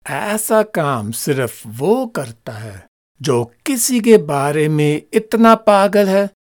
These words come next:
कि उसे दूसरों की परवाह ही नहीं रहती। एक और मौके पर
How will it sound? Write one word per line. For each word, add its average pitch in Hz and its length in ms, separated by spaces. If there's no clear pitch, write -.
कि 156 60
उसे 147 300
दूसरों 143 560
की 139 200
परवाह 120 720
ही 135 180
नहीं 127 300
रहती। 110 560
एक 214 400
और 156 340
मौके 131 440
पर 170 360